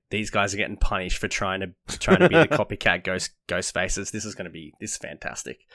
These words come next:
Speaker 1: Um, so I lo-, I absolutely loved the opening. Yeah, opening, opening, fantastic.
Speaker 2: Opening is great. Yeah, I think,
Speaker 1: Yeah.
Speaker 2: uh,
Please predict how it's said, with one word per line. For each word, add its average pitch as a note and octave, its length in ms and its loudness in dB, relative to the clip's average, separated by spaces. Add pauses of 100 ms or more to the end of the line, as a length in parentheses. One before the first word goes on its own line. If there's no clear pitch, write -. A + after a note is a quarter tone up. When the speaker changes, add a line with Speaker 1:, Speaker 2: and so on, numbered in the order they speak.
(420)
Speaker 1:
Um, D#2 600 -6
so - 140 2
I A2 80 8
lo-, A#2+ 340 4
I B2 100 4
absolutely A2 460 4
loved G2+ 220 0
the G#2 160 -4
opening. G2 460 -4 (640)
Yeah, F3 280 8
opening, D#3+ 320 6
opening, B2 300 2
fantastic. C#3 280 6
Speaker 2:
Opening F3+ 180 4
is A2 80 2
great. G2 360 0
Yeah, F#2 200 -2
I F#2 40 -8
think, G2 280 -6
Speaker 1:
Yeah. - 100 0
Speaker 2:
uh, F#2 300 -6